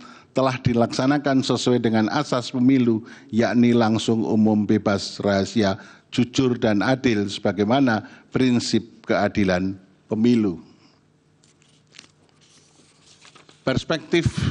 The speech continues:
sosiologis empirik. Pasca era reformasi yang ditandai oleh jatuhnya rezim non-demokratis pada tahun seribu sembilan ratus sembilan puluh delapan, praksis kita telah melaksanakan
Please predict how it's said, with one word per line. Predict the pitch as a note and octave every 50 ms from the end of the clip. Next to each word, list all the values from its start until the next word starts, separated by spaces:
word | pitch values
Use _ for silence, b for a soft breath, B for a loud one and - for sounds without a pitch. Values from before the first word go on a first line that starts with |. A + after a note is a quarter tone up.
| -
sosiologis | - C#3 B2 - C3+ C3 C#3 C3+ C3 - C3+ B2 B2 - - -
empirik. | - A2+ A#2+ A#2 G#2+ B2+ B2 A2+ A2 F#2+ - - - - _ - _ _ _ _ _ _ b b b b b b b b b b b _
Pasca | D3 D3+ D3+ - - - F#3 F3 F3 E3+ -
era | - E3+ D#3 D#3+ D#3
reformasi | D3+ D#3 D3+ - C#3+ D3 C#3 D3 D#3+ D#3+ D3 - - C3+ B2 A#2
yang | A#2+ C3 A#2+ B2+ A2+
ditandai | G#2+ - B2 A#2+ A#2 A2+ B2 C#3+ D#3 E3 E3 - C#3+
oleh | D3+ D3 C#3+ C#3+
jatuhnya | C#3+ - A#2+ A2 - - F#3+ E3+ D#3 E3+ E3 D#3+ D3+
rezim | C#3+ C#3 C#3 C3+ - C3 A#2+ A#2
non-demokratis | A2+ C3+ E3 E3+ D#3+ D3+ D3 C3 C3 A#2+ - B2+ B2 A2+ - - A2+ G#2 - - b b b b b b b
pada | - A2 A2 G#2+
tahun | G#2 - C3 C3 C#3+ D3 D3 C#3+
seribu | - - B2 C3+ B2 A#2+ B2+ A#2+
sembilan | - - A2+ A2+ G#2+ A2+ A2 G#2
ratus | - A2+ - - -
sembilan | A#2 A2 G#2+ G2+ G2 G2+
puluh | G2+ A2+ G#2+ G2+ A#2+
delapan, | C3 - - F#2+ E2+ E2+ G2+ - b b b b b b b -
praksis | C3+ C#3+ C#3+ - - - D#3 - - - -
kita | - C3 A#2+ - B2+ B2+ B2+ B2+
telah | - B2 A#2 A#2 A#2
melaksanakan | A2+ A2+ A2 G#2+ - - B2 C3+ C#3+ C#3+ D3 D3+ C#3+ D3